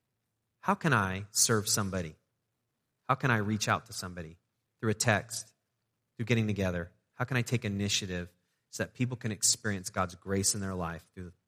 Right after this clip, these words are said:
the extension of each other? This is what God wants to do. A movement of people where we treat each other a way that's refreshing and life-giving. That's why people want to become Christians, is because they'll see something that they've never seen.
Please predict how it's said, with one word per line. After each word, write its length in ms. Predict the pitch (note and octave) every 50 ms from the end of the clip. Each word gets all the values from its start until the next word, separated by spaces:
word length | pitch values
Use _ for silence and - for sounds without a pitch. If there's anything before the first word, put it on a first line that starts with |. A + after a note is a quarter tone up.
| _ _ _ _ _ _ _ _ _ _ _ _
the 40 | -
extension 580 | F2+ - - - G2+ F2+ F2 - - F2 E2 D2+ _ _ -
of 120 | F#2 F2
each 180 | F2 - - -
other? 220 | D#2+ C#2+ C#2 - _ _ _ _ _ _ _ _ _ _ _ _ _ _ _ _ _ _ _ _ _ _ _ _ _ _ _ _ _ _ _ _ _ _ _ _ -
This 160 | - D3+ -
is 120 | E3+ C3+ A2+
what 140 | A2+ G2+
God 200 | G2+ G2 F#2+ G2+
wants 260 | G2 F#2+ F2+ F2+ - -
to 80 | -
do. 280 | F2+ - G2 B2 B2+ - - _ _ _ _ _ _ _ _ _ _ _ _ _ _ _ _ _ _ -
A 60 | -
movement 480 | G2 G2+ G#2+ A#2+ C#3+ D#3 D#3 D#3 C3+ B2
of 140 | A2 G#2+ -
people 380 | - - B2+ B2 - A2 G#2
where 280 | F#2+ G2 G2 F#2+ F#2+ F#2+ - _ _ _ _
we 160 | - A2+ A2
treat 360 | G#2 - - - - C3+ C3 C3
each 200 | C3 A#2+ - -
other 220 | A2+ G#2 G#2 G2+
a 60 | G2
way 360 | F#2+ F#2 F#2 F2+ F2 F2 F2+ - _ _ _ _ _ _ _ _ _ _ _ _ _ _
that's 220 | - G2 - - -
refreshing 580 | G2+ - - - A2+ A2 A2 - - A2 G2
and 120 | F#2 F2+ F2+
life-giving. 720 | F2 F2+ F#2 F#2 F2+ - _ _ - F#2 E2+ D#2+ D#2+ D#2+ _ _ _ _ _ _ _ _ _ _ _ _ _ _ _ _ _ _ _ _ _ _ _ _ _ -
That's 240 | B2+ C#3+ D3 -
why 120 | - A2+ G#2+
people 320 | G2 - - G#2+ - A2
want 160 | G2+ G2 G2
to 60 | G2 F2+
become 300 | - - - G#2+ G2+ F#2+
Christians, 460 | - - C3+ - - - G2+ F#2+ F2+
is 40 | F#2
because 300 | F2 G2 - - G2+ G2
they'll 160 | G#2 G2 F2
see 280 | - - - C3+ C#3
something 360 | C3+ - - A2 G2+ G#2 G2+ G2
that 120 | F2+ F2
they've 140 | F#2+ F#2 F2+
never 220 | F#2 G2 F#2 F2+
seen. 340 | F2+ - - - F2 E2 E2+